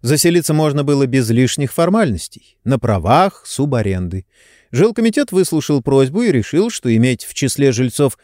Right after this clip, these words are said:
Мэри Мёрфи — неплохая идея. Всего несколько кварталов от бывшей квартиры Мэри, южнее хорошо знакомой трамвайной остановки церковь Флунтерн, кооператив охватил клин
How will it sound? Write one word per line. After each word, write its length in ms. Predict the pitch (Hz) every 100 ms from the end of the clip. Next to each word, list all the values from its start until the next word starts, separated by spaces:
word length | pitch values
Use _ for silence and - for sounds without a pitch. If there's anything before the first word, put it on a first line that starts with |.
| _
Мэри 340 | 113 135 113 90
Мёрфи — 520 | 85 113 - 233 254 _ -
неплохая 760 | 117 113 117 - 202 277 151
идея. 420 | 92 95 92 110 _ _ _ _ _
Всего 220 | - 143
несколько 480 | 151 151 - 131 131
кварталов 640 | 123 135 120 139 156 117
от 140 | 110 95
бывшей 420 | 92 113 - 123
квартиры 500 | - 143 147 180 185
Мэри, 320 | 196 196 202 - _
южнее 500 | - 277 247 285 285
хорошо 380 | 170 147 143 220
знакомой 460 | 165 113 - 175 139
трамвайной 560 | 104 92 95 151 131
остановки 540 | 101 - 92 143 - 120
церковь 540 | - 123 135 120 - _ _
Флунтерн, 880 | - 107 120 123 113 127 123 123 - _ _ _ -
кооператив 640 | 127 123 123 - 147 170
охватил 440 | 156 147 - 139
клин 400 | - 110 131 151